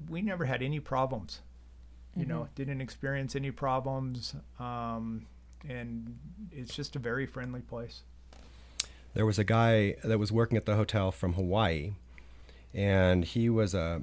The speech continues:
Speaker 3: aficionado of, of surf culture, Hawaiian and Peruvian surf culture, and there's quite a link. We talked several nights about,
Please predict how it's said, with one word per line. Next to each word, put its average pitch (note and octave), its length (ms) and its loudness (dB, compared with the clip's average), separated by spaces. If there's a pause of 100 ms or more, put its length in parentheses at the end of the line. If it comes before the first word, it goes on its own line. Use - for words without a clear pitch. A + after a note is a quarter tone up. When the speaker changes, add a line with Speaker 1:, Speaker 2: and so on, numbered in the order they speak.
(140)
Speaker 3:
aficionado F#2 800 4
of, E2 280 -4
of E2+ 520 -8
surf - 340 4
culture, F#2+ 460 0
Hawaiian F#2+ 540 4
and F2 180 0
Peruvian F#2 380 0
surf - 260 -2
culture, F#2 420 -2
and E2+ 100 0
there's F#2 140 0
quite D#3+ 220 4
a A2+ 40 4
link. F#2+ 420 2
We G2 160 -2
talked - 480 -4 (400)
several F#2+ 320 4
nights F#2 360 4
about, F#2 400 2